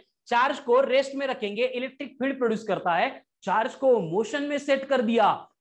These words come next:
मैग्नेटिक फील्ड प्रोड्यूस करता है। And by virtue of that magnetic field, दो कंडक्टिंग वायर्स अगर मैंने क्लोज एक दूसरे के रख दिए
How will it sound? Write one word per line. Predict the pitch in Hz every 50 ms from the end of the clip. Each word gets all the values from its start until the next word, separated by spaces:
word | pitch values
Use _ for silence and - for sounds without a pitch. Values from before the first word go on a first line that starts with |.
| _ 135
मैग्नेटिक | 147 151 160 147 170 196 185 233 185 - -
फील्ड | 185 208 196 -
प्रोड्यूस | 143 143 139 120 -
करता | - - 98
है। | _ _ _ _ _ _ _ _ _ _ _ _ _ _ _ -
And | 196 220 202 135
by | 117 190 277 339
virtue | 330 311 294 294 - 294
of | 294 277 220 196
that | 254 254 - 220
magnetic | 208 202 196 208 202 233 233 -
field, | 196 202 233 262 - - - -
दो | 262 285 330 339
कंडक्टिंग | - 269 240 233 240 254 247 - 269 277 262 208
वायर्स | 190 180 185 196 240 254 - -
अगर | - 208 220 262 269
मैंने | 262 247 247 254 262
क्लोज | 262 _ _ 262 269 269 269 269 262
एक | 240 220 196
दूसरे | 208 226 226 240 247 247
के | 240 240
रख | 208 220 220 214
दिए | 185 185 185 180 190